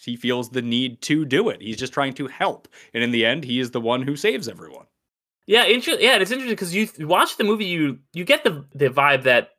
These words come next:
Speaker 2: The Rock is the main character, or maybe Justin Timberlake is because you're hearing his voiceover. Uh, but really, it is, Seann William Scott is kind of the point of view character, the character that you do relate to the most, that you are rooting for the most. And you're at the end,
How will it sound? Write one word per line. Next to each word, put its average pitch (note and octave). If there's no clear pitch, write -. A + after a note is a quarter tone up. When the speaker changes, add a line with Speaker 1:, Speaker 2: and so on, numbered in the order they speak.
Speaker 2:
The A#2+
Rock C3
is C#3+
the A#2
main A2+
character, C#3+
or D#3
maybe D#3
Justin C#3
Timberlake G3
is B2+
because C3
you're C3
hearing C3
his A#2+
voiceover. A#2+
Uh, C#3
but E3+
really, C#4+
it C#4
is, B3
Seann C#4+
William C#4
Scott A3+
is G3
kind F#3+
of E3
the C#3
point F3+
of C#3
view D#3
character, G#2+
the A2
character D3
that C3+
you C#3+
do F#3+
relate C3
to A#2+
the G#2+
most, G2+
that B2+
you C#3+
are D3+
rooting C#3+
for A#2
the -
most. G2+
And C3
you're B2+
at B2
the B2
end, B2